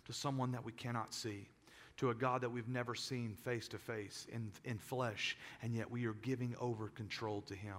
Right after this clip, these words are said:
But let me tell you, when, when you give your life to Jesus, when he takes your life, he takes it, and it doesn't matter what condition your life is in.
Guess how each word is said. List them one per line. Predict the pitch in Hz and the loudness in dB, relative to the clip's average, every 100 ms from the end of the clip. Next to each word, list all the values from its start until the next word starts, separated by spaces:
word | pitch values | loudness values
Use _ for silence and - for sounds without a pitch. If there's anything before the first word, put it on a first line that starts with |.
| 95 | -6
But | 107 | -4
let | 123 | -2
me | 156 | -2
tell | 151 117 110 | -2 -4 -4
you, | 104 - - - | -4 -8 -8 -2
when, | 120 113 113 | 0 0 0
when | 120 | 0
you | 117 107 | 0 -2
give | 104 151 151 | 2 2 2
your | 143 147 | 2 2
life | 131 131 139 139 - | 4 2 0 -2 -8
to | 110 | -8
Jesus, | 101 117 113 104 101 - - | -2 0 0 -2 -6 -8 -8
when | - | -4
he | 107 139 | -2 -2
takes | 139 - 139 135 - | -4 -2 0 0 -2
your | 127 127 120 | -2 0 2
life, | 120 113 107 - - - | 2 2 -2 -8 -14 -10
he | 123 | -8
takes | - 151 143 | 0 2 4
it, | 131 | 2
and | 127 | 0
it | |
doesn't | 135 147 143 | 2 2 2
matter | 127 131 135 131 | 0 2 4 4
what | 123 131 | 2 0
condition | - 117 107 131 - 127 120 | 0 0 2 2 2 0 2
your | 113 | 2
life | 110 107 113 - | 2 0 -4 -4
is | 98 92 | -4 -4
in. | 87 87 | -6 -8